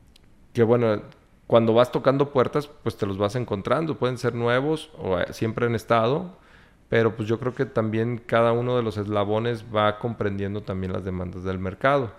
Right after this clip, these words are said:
Entonces, esas exigencias, pues, también te las transmites, porque tú no puedes asegurarte de todo, ¿no?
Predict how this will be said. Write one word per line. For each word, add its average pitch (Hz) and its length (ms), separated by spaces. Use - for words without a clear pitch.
Entonces, 104 480
esas 113 580
exigencias, 120 840
pues, - 240
también 98 320
te 123 100
las 120 180
transmites, 135 500
porque 107 300
tú 113 160
no 117 100
puedes 117 320
asegurarte 95 640
de 92 100
todo, 117 400
¿no? 107 240